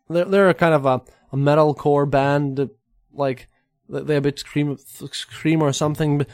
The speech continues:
they sound really nice. I like them. I like them. And I, like I said, I found my, myself quite fond of them. So, at the end of the show, you're going to hear their comp-, composition, which is called, mm,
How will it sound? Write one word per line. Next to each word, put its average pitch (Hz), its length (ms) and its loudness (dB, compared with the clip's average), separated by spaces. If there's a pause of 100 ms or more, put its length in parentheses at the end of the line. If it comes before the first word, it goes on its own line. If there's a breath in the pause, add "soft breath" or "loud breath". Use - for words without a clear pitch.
(140 loud breath)
they 233 140 8
sound 359 320 4
really 220 200 6
nice. 143 220 0
I 160 100 2
like 139 260 2
them. 95 240 -6
I 143 80 -2
like 123 220 -2
them. 113 180 -4
And 143 180 0
I, 139 260 -2
like 156 260 -6
I 156 60 -4
said, 151 180 -2
I 131 60 0
found 151 280 -2
my, 139 300 -2
myself 131 320 -4
quite 139 140 0
fond 143 260 0
of 107 80 -2
them. - 100 -12 (1000)
So, 262 300 8
at 175 160 4
the 156 140 6
end 202 180 4
of 175 100 2
the 156 80 6
show, 143 360 4
you're 233 180 8
going 170 160 6
to 165 80 0
hear 160 320 2
their 135 300 2
comp-, 151 300 0
composition, 156 680 0 (140)
which 135 160 -10
is 139 80 -8
called, 139 260 2
mm, 170 220 0